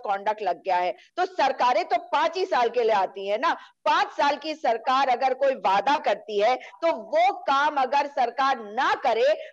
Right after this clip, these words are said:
तो उसकी जिम्मेदारी भी सरकार की होगी या नहीं? अगर मंत्री जी कहते हैं कि मैं, अ, तेरह जिले, तेरह destination बनाऊंगा,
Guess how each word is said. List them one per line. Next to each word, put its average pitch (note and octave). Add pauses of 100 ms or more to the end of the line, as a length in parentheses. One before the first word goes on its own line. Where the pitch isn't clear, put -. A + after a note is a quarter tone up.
तो E4+
उसकी D#4+
जिम्मेदारी D4
भी E4
सरकार D4
की D#4+
होगी B3+
या D#4
नहीं? C4 (240)
अगर E4+
मंत्री C#4
जी C#4
कहते A#3+
हैं D#4
कि D#4
मैं, D4
अ, A#3+ (220)
तेरह C#4+
जिले, D4+
तेरह C#4+
destination C4
बनाऊंगा, A3